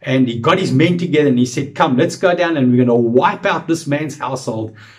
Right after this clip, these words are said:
Nothing of his is gonna live. I'm so mad at this man now." So can you see wh-, what temptation was there? Resentment, bitterness, anger. "Come on, you know,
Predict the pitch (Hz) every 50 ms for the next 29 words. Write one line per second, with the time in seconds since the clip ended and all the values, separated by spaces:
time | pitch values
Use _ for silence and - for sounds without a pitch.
0 | - - 135 143 175 220 226 214 - - 240 214 196 180 160 135 160 190 180 170
1 | 170 147 160 170 165 170 165 165 151 131 - - - - 165 175 165 147 - -
2 | 185 185 185 165 156 160 165 170 165 151 - - 160 139 - - 135 139 139 135
3 | 127 123 113 101 95 - - - - - - - - - - 160 151 - - 185
4 | 196 208 - - - 202 180 139 151 135 131 117 151 165 165 - 165 147 147 131
5 | - 135 135 127 - - 143 127 110 107 104 101 98 92 - - _ _ _ -
6 | - 110 110 104 - 107 123 123 120 - - 110 101 - - - - _ _ _
7 | _ _ _ - - 151 - - - 127 101 95 - - - - - - _ _
8 | _ _ _ _ _ _ _ - 196 185 170 160 135 117 107 107 - - - -
9 | _ _ _ - - _ - - - - 180 156 120 107 120 131 131 131 127 120
10 | -